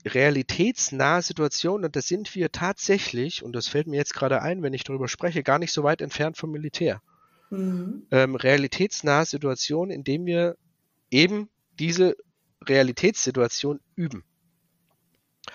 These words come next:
Speaker 1: Und der Ausbildungserfolg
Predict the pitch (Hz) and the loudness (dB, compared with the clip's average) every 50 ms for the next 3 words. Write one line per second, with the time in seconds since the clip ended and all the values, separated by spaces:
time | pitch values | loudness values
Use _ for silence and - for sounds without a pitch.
0 | - - - - - - - _ _ _ - 135 143 143 143 131 - - - 123 | -18 -18 -18 -18 -20 -20 -20 _ _ _ 6 6 6 6 4 0 -2 2 4 4
1 | 78 98 151 208 - - - 185 175 165 151 - - 127 139 - - 185 160 139 | 6 6 6 6 4 0 0 0 0 0 -2 -4 -4 -4 -4 -2 0 2 4 4
2 | 117 101 - - - | 4 0 -2 -6 -16